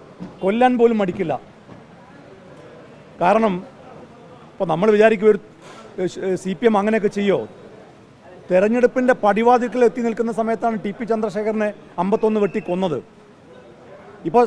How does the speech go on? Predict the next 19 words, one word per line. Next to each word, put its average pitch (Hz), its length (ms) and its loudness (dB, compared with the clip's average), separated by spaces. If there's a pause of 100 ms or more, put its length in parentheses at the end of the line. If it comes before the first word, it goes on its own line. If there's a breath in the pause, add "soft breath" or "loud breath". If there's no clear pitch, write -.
സ്വർണ്ണപ്പാളി 226 540 2 (100)
വിഷയം 226 260 2 (240)
കേരളം 208 300 2
ചർച്ച 196 180 -2
ചെയ്യാൻ 190 220 0
പാടില്ല, 143 240 -2 (1300)
മുഖ്യമന്ത്രിയുടെ 233 460 2 (100)
മകനയച്ച 226 380 2 (160)
ഇ - 80 -2
ഡി 233 140 2
നോട്ടീസ് 214 380 0 (320)
കേരളം 202 260 2
ചർച്ച 185 180 -2
ചെയ്യാൻ 196 220 0
പാടില്ല. 147 260 -2 (1500)
അയ്യപ്പ 202 280 4
ഭക്തന്മാരെ 233 460 2
സംബന്ധിച്ചിടത്തോളം 233 640 0
വലിയ 214 140 0